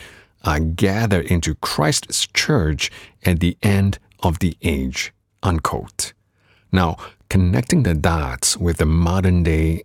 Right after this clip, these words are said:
analogy of a bond, the principle of the bond can be likened to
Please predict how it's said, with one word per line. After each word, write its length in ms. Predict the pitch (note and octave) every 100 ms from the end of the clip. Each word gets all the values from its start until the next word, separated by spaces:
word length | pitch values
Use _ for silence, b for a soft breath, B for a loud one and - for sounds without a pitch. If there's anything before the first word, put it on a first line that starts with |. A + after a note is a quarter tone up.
| -
analogy 580 | E2+ D#2+ D#2+ D#2+ D#2+
of 140 | D#2+ C#2
a 60 |
bond, 520 | C#2 C2+ C#3 A#2+ G#2+ - _ B B B B B
the 100 | F#2+
principle 800 | - - - - E3+ - - A#2
of 100 | -
the 80 | E2
bond 540 | F2+ E2 D2 C2+ C2
can 300 | - A2+ C#3+
be 180 | G#2+ F2+
likened 680 | E2 D#2+ D2+ E2 F2 E2 D#2+
to 460 | - D2 C#2+ C#2+